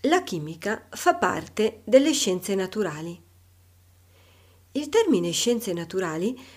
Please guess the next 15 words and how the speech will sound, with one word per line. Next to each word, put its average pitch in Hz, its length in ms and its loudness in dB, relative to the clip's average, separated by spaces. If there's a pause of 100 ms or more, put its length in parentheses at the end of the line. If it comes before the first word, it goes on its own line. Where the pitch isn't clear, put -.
(120)
comprende 190 840 2
due 240 320 2
aspetti 220 800 -6 (100)
complementari 262 920 0
tra 196 180 -6
loro. 156 420 -10 (1500)
Il 208 180 -2
campo 214 380 4
di 190 100 4
indagine 185 880 0
delle 202 320 4
manifestazioni 196 1040 2
del 185 180 2
mondo 196 320 2
sensibile 170 760 -6